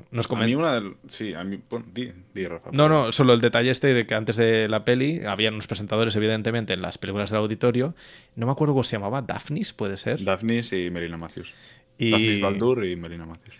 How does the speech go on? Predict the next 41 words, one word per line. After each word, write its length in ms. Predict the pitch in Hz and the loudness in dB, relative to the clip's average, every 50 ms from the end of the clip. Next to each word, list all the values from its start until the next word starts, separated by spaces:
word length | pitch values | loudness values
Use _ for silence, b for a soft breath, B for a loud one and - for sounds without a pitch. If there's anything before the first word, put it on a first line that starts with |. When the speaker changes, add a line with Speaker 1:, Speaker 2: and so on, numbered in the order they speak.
| B B B _ | B B B _
Speaker 1:
pues 160 | - 110 95 | -4 -4 0
Daphnis 340 | 104 113 - - 123 117 - - | 0 0 0 0 -2 -4 -2 -2
comentó 460 | 123 110 110 107 101 - 127 127 131 | -2 -2 -2 -2 0 2 4 4 6
de... 680 | 135 120 110 107 104 98 98 98 98 95 95 95 92 95 95 | 6 4 4 4 2 2 2 2 2 0 0 -2 -4 -4 -8
Después 240 | 98 - - 107 | -8 -4 -4 -4
de 60 | 104 110 | -4 -2
esta 180 | - 113 104 | -4 -4 -2
peli 180 | - 117 113 110 | -2 -2 -2 0
seguramente 380 | - 120 104 110 110 - 117 | 0 -2 0 -2 -2 -4 -2
no 100 | 117 110 | -4 -2
podréis 400 | 98 113 107 98 101 101 101 - | -4 -4 -4 -2 -2 -4 -4 -2
cenar 440 | - 107 107 120 120 123 135 147 165 - | -4 -4 0 0 2 2 0 0 -2 -4
y 320 | 113 107 104 101 101 92 - - | -2 -2 -2 -2 -4 -6 -6 -8
aviso, 580 | 92 90 101 113 120 - - 120 123 147 - B B B B | -6 -4 -2 -2 -2 0 0 0 0 -2 -2 B B B B
hay 140 | - 104 101 | -6 -4 -4
una 120 | 101 98 | -4 -6
escena 220 | - - 107 104 | -4 -4 -4 -4
muy 380 | 104 101 95 92 95 98 101 98 | -4 -6 -8 -8 -8 -6 -6 -6
dura, 380 | 87 90 87 92 113 120 - - b b b b b b b b | -6 -6 -4 -4 -4 -4 -4 -8 b b b b b b b b
eh, 440 | - 107 101 95 95 90 85 85 82 80 92 | -4 -2 -2 -2 -2 -6 -6 -8 -8 -8 -8
y 80 | 98 95 | -10 -6
muy 140 | 98 98 104 | -2 -2 -2
escatológica. 720 | 98 - 113 101 98 90 87 - - - - - - _ _ _ | -2 -2 -2 -2 -2 -2 -4 -6 -8 -14 -16 -18 -18 _ _ _
Entonces, 260 | - 101 95 98 - | -6 -6 -4 -4 -4
claro, 200 | - 107 110 107 | 0 2 2 2
yo, 100 | 104 101 | 2 2
yo 320 | 104 104 107 117 127 135 120 | 0 0 2 4 4 4 2
iba 320 | 101 110 123 147 160 147 | 2 2 4 6 6 6
cagado, 320 | - 117 113 110 110 107 | 4 0 2 2 0 2
digo, 180 | 101 104 101 101 | 0 -2 -2 0
<laughs> 20 | 107 | 4
a 120 | 117 - - - - - | 4 4 4 2 2 4
ver 100 | 165 143 | 4 4
qué 300 | - - - - - 208 | 6 2 -4 0 2 4
nos, 320 | 175 170 156 131 131 143 131 | 6 6 6 6 6 -2 -2
qué 80 | - 151 | 2 4
nos 180 | 135 135 131 | 4 4 6
va 80 | 135 139 | 4 4
a 40 | 135 | 4
salir 260 | - - 117 113 107 | 4 0 0 0 0
aquí. 260 | 104 101 - 110 107 | 0 -2 -4 -8 -8